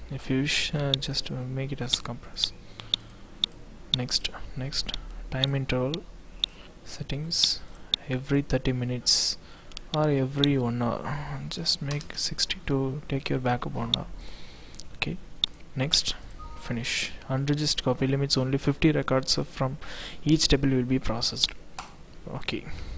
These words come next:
now it's waiting for your my S Q L database to take a backup. Task one waiting. Uh, right click it and, uh, run immediately. Do you want to run the task immediately? Okay, then your database will be backed up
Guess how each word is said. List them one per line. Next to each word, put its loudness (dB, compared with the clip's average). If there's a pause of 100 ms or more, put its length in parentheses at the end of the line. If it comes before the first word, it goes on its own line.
(240)
now 2
it's 4
waiting 6
for 4 (600)
your 8
my 4
S 8
Q 6
L 4
database 8
to 6
take 4
a 4
backup. 0 (440)
Task 4
one 4
waiting. 2 (680)
Uh, 4
right 4
click 6
it 4
and, 2
uh, 4
run 6
immediately. 4 (240)
Do 2
you 4
want 4
to 2
run 2
the 4
task 0
immediately? 0 (540)
Okay, 0 (320)
then 4
your 8
database 6
will 4
be 4
backed 2
up 2